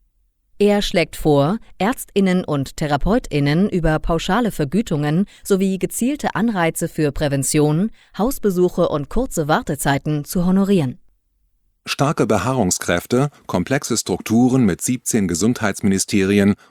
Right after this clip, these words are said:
Speaker 2: und übertriebener Datenschutz verhinderten nötige Reformen. Deutschland hinke rund zwanzig Jahre hinterher, was Tech-Konzernen wie Amazon Vorteile verschaffe.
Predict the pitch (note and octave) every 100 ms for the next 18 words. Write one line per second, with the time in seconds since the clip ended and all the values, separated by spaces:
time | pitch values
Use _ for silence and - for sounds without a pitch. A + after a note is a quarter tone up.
0 | - B2+ - C#3 C#3 - F3 D#3 G#2+ G2+
1 | F#2+ A2 G#2 - G2 - - A2 B2 D3
2 | G2 - F#2 F#2+ F#2 F2 G2 F2 F2+ G#2+
3 | - A#2 E2+ D2+ - - _ _ _ _
4 | - C#3+ - G2 F2+ - G#2+ G#2+ G2+ F#2
5 | C#3 - - B2 D3 D3+ - D#2+ E2+ E2+
6 | F2+ G2 G2+ A2+ A2+ G2 - - A#2 A#2
7 | - E3+ - A2 - F#2+ F#2 F2 E2 E2
8 | F2 E2 - F#2+ G2 A2 - D#3+ D#3 -
9 | F#2 D#2+ D#2 F2 - D#2 -